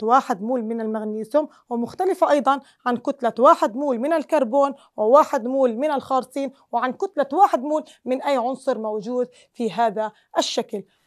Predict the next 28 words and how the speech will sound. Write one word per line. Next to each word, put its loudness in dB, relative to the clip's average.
وإذا 2
قارنت 4
عزيزي -2
الطالب -2
بين -6
كتلة -4
مول -4
واحد 0
من -8
المغنيسيوم -6
وكتلة 0
مول -8
من -8
الرصاص، -4
ستعتقد 2
بأن -4
كتلة -4
مول -4
واحد 0
من -2
المغنيسيوم -6
أكبر -2
من -10
كتلة -2
مول -4
واحد 0
من -8
الرصاص، -10